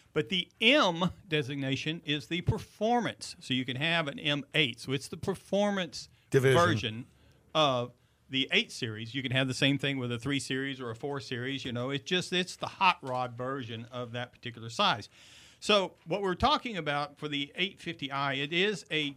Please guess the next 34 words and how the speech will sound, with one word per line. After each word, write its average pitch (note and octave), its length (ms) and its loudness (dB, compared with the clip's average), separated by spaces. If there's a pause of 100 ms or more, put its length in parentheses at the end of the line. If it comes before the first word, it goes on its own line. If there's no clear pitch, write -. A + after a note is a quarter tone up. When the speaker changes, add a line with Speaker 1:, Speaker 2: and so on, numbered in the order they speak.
Speaker 1:
two-door F3+ 720 -4 (120)
Grand D#3 520 -2 (120)
Touring D3+ 600 -6
car, B2+ 500 -4
according A#2+ 420 -6
to - 60 -16
B A#2 160 -6
M A2 140 -6
W. A2 260 -8 (380)
And C3+ 100 -2
like D#3 160 2
I F3 40 -2
say, E3 180 2
it B2+ 80 0
actually C#3 340 0
is C#3 80 0
replacing C3+ 680 -2
the B2+ 100 -6
six - 360 -8
series, A#2+ 540 -8
which D3 240 -8
is E3+ 320 -12
another F3 340 -2
two-door C3+ 440 -2
series B2+ 400 -2
that's A#2 160 -14
available C3 440 -2
as B2 140 -4
a C3+ 60 -12
coupe B2 320 -6
or B2 80 -6
a B2+ 40 -10
convertible. C#3 520 -2 (600)
Now, D3 260 -2